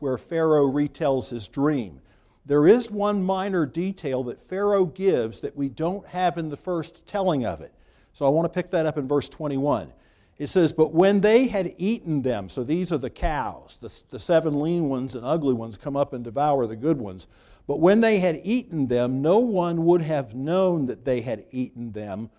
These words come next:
for they were still as ugly as at the beginning. Then I awoke." So there's a little detail that he furnishes in the telling of the dream. Notice verse twenty-four, "And the thin ears swallowed up the seven good ears," and here's a repeat, but it's important.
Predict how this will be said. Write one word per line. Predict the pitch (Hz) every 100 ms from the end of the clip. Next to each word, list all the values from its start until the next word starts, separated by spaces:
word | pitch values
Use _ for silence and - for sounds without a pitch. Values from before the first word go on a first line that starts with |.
| _ _ _
for | 160 151
they | 147 196
were | 151 113
still | - - 233 151
as | 110 -
ugly | 156 147 98 92 76 - _ _ _ _ _ _ -
as | 123 131
at | 143 -
the |
beginning. | 117 110 143 139 71 -
Then | 156 175
I | 151
awoke." | 135 131 147 107 - -
So | 135 117 - _
there's | 185 208 214
a |
little | 196 175
detail | 156 156 156 147
that | 127 120
he | 139
furnishes | - 139 131 - 127 139
in | 110
the |
telling | 104 165 147 135
of | 113
the | 101
dream. | 98 120 107 98 117 _ _ _ _ _ -
Notice | 151 190 -
verse | 180 -
twenty-four, | - 175 135 - 185 143 101 120 - - _ -
"And | 160 151
the | 156
thin | - 220 226
ears | 160 151 147 139
swallowed | - 170 160 156
up | 151
the | 127
seven | - 156 143 131
good | 127 170
ears," | 175 123 120
and | 110
here's | 165 180
a | 151
repeat, | 151 208 208 117 101
but | 117
it's | 123 -
important. | 120 - 196 165 - 85 -